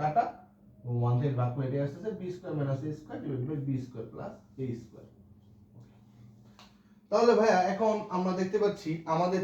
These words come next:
চেয়েছে, আহ, চা-, কোশ্চেন চেয়েছে sin, তো আমরা আসছে cos। তো খুব বেশি এখন কি আমরা এটা পারবো না?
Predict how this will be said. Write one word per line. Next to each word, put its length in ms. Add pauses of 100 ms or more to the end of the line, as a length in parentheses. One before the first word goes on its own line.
চেয়েছে, 340 (280)
আহ, 140 (100)
চা-, 180 (360)
কোশ্চেন 340
চেয়েছে 220 (160)
sin, 260 (200)
তো 60
আমরা 220
আসছে 160 (120)
cos। 220 (680)
তো 140
খুব 200
বেশি 200 (500)
এখন 160
কি 100
আমরা 120
এটা 200
পারবো 200
না? 120